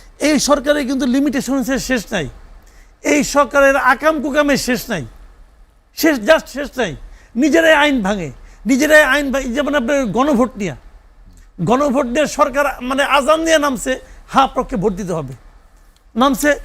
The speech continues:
সবাইকে বলছে হা পক্ষে ভোট দিতে হবে, সরকারি কর্মকর্তাদের বলছে, ডিসিদেরকে বলছে, সবাইকে বলছে। কিছুদিন পরে এসে নি-, নির্বাচন কমিশন বলতেছে এটা করা যাবে না, এটা দণ্ডনীয় অপরাধ।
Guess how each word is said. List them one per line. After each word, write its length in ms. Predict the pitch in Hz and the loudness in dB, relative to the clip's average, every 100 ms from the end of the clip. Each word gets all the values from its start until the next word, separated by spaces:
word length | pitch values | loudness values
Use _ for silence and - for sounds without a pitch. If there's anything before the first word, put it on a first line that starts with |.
| - - | -12 -6
সবাইকে 400 | 247 277 269 247 | 0 2 2 0
বলছে 320 | 277 - 233 | -2 -2 -4
হা 180 | 240 240 | -2 -2
পক্ষে 180 | 233 | -4
ভোট 180 | 247 226 | -2 -2
দিতে 260 | 202 233 247 | -2 -2 -2
হবে, 240 | 226 247 - - | 0 -2 -6 -20
সরকারি 420 | - 269 262 262 254 | -6 -4 -2 -4 0
কর্মকর্তাদের 680 | 254 254 247 - 247 254 | 0 0 -2 -2 -2 0
বলছে, 320 | 233 240 247 | 0 -2 -2
ডিসিদেরকে 440 | 185 156 220 247 233 | -4 -4 -4 -4 -4
বলছে, 240 | 233 214 - - | -4 -6 -12 -16
সবাইকে 320 | - 294 302 226 | -2 0 0 -2
বলছে। 340 | 175 - 139 - - - - - | -6 -8 -14 -14 -20 -20 -20 -8
কিছুদিন 400 | 254 277 311 294 | -2 0 0 0
পরে 220 | 302 285 | 2 2
এসে 260 | 277 262 294 | 0 0 -2
নি-, 160 | 262 226 | -2 -2
নির্বাচন 540 | 262 254 285 302 294 | -2 0 0 0 -4
কমিশন 440 | 254 254 220 311 | -4 -2 -2 0
বলতেছে 480 | 302 262 247 240 254 - - - - | 0 -2 -4 -6 -8 -10 -20 -20 -10
এটা 220 | 254 262 | -2 0
করা 220 | 254 277 240 | 2 0 0
যাবে 180 | 190 | -2
না, 120 | 156 127 - - - - _ _ | -4 -10 -18 -20 -20 -20 _ _
এটা 140 | 233 247 | -2 2
দণ্ডনীয় 500 | 254 302 330 320 277 | 2 2 2 2 2
অপরাধ। 380 | 208 185 135 | 2 -2 -4